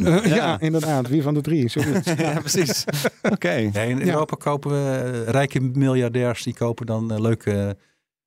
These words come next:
Speaker 1: leuke kasteeltjes ergens. In Frankrijk
Speaker 2: Ja.
Speaker 1: bijvoorbeeld.
Speaker 2: Ja.
Speaker 3: De, eh,
Speaker 1: Maar die beginnen niet een, eh,
Speaker 3: Nee,
Speaker 2: Nee.
Speaker 3: niet de
Speaker 2: Nee.
Speaker 3: raketten.
Speaker 1: tech, eh, techbedrijf.
Speaker 3: Ah,
Speaker 2: Nee.
Speaker 3: dat is toch jammer.
Speaker 2: Nee, dat is,
Speaker 3: Nee.
Speaker 2: ja, ja, dat blijft jammer.
Speaker 3: Ja, nou, dus we wachten nog even op, eh, Ariane zes. Dan, ehm,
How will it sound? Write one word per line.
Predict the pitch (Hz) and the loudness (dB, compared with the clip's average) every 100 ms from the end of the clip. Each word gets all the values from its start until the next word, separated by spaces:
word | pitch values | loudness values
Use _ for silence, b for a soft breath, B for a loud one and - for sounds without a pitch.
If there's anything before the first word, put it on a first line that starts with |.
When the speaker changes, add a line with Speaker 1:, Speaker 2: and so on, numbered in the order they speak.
| _ | _
Speaker 1:
leuke | 101 101 - | -2 -2 -4
kasteeltjes | - - 156 104 92 - | -2 2 4 4 2 0
ergens. | 78 78 87 - - | 0 2 0 -2 -2
In | 104 | 0
Frankrijk | 101 98 117 | 2 2 2
Speaker 2:
Ja. | 131 | 0
Speaker 1:
bijvoorbeeld. | 113 107 90 87 87 | 0 -2 0 -2 -2
Speaker 2:
Ja. | 147 151 123 | 0 2 2
Speaker 3:
De, | 120 | 0
eh, | 113 127 | 2 2
Speaker 1:
Maar | - | 2
die | 110 | 2
beginnen | 110 117 120 117 | 2 2 2 2
niet | 127 135 | 2 0
een, | 147 147 | -2 0
eh, | 143 139 135 131 | 2 0 0 0
Speaker 3:
Nee, | 147 143 | 2 4
Speaker 2:
Nee. | 123 | 4
Speaker 3:
niet | 120 143 127 | 4 4 4
de | |
Speaker 2:
Nee. | 127 131 | 4 4
Speaker 3:
raketten. | 127 139 123 | 4 2 2
Speaker 1:
tech, | 104 98 | 2 2
eh, | 110 104 95 | 2 0 0
techbedrijf. | 131 113 101 98 90 - | -2 -4 -4 -2 0 0
Speaker 3:
Ah, | 127 | 2
Speaker 2:
Nee. | 123 - | 2 0
Speaker 3:
dat | 98 | -4
is | 95 | -6
toch | - 107 | -6 -2
jammer. | 113 80 | -2 -2
Speaker 2:
Nee, | 127 | -4
dat | 131 | -6
is, | - | -2
Speaker 3:
Nee. | 120 | 0
Speaker 2:
ja, | 143 - - | 2 0 0
ja, | 135 139 | 0 2
dat | 123 120 | 0 2
blijft | 127 120 | 2 2
jammer. | 127 117 117 131 _ | 0 0 -2 -4 _
Speaker 3:
Ja, | - 180 123 120 | 0 2 2 2
nou, | 165 143 | 2 4
dus | 143 - | 2 4
we | 175 | 2
wachten | 175 185 175 | 2 2 2
nog | |
even | 160 151 | 2 0
op, | 131 | 0
eh, | 131 120 | 2 2
Ariane | 120 139 107 90 | 2 2 2 2
zes. | 107 - - | 0 -4 -2
Dan, | 143 123 104 - _ - - _ | 2 2 0 -6 _ -10 -10 _
ehm, | 135 127 123 123 | 2 4 6 6